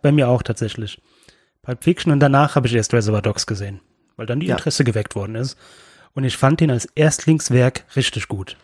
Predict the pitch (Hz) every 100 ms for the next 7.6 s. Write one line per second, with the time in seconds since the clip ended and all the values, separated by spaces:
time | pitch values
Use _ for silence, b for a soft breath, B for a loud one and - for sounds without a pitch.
0 | - 110 104 98 95 - - - 113 113
1 | 139 - - - - _ _ _ _ _
2 | _ _ _ _ _ _ _ - 180 277
3 | 151 147 156 202 202 - 220 196 190 185
4 | 190 185 190 262 151 147 147 135 131 139
5 | 165 220 170 160 185 214 - 131 - 147
6 | - - 135 - - - - 143 151 -
7 | - 165 247 156 147